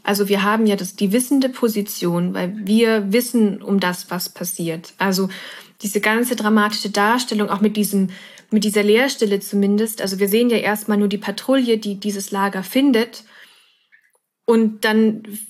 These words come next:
haben wir wieder das Topos der Unsagbarkeit, weil der, der, der berichtende Soldat, der, der weiß gar nicht, der sagt ja, "I don't know, sir, I don't know what we found." So, "Bitte komm und guck."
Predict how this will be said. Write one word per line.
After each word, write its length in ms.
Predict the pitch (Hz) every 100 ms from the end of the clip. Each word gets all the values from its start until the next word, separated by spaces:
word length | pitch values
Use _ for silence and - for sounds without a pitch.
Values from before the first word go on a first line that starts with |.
| _ _
haben 240 | 208 214
wir 80 | 214
wieder 200 | 214 214
das 180 | 202 202
Topos 420 | - 220 226 220
der 140 | 208 233
Unsagbarkeit, 720 | 277 247 233 233 220 233 220
weil 100 | 202
der, 200 | 202 196
der, 260 | 196 190 190
der 140 | 196
berichtende 760 | 202 226 262 - 226 214 208
Soldat, 460 | 202 196 196 220 220
der, 100 | 196
der 260 | - 196 190
weiß 280 | 208 240
gar 80 | 226
nicht, 100 | 214
der 80 | 208
sagt 260 | 220 220 214
ja, 200 | 196 -
"I 100 | 214
don't 240 | 220 220
know, 200 | 233 320
sir, 340 | 330 - 180 -
I 120 | 190
don't 180 | 202 208
know 220 | 226 277
what 180 | 214 202
we 80 | 180
found." 460 | - 175 180 196
So, 100 | 190
"Bitte 340 | 196 254 247 233
komm 360 | - 247 233
und 340 | 202 190 - -
guck." 400 | - 339 -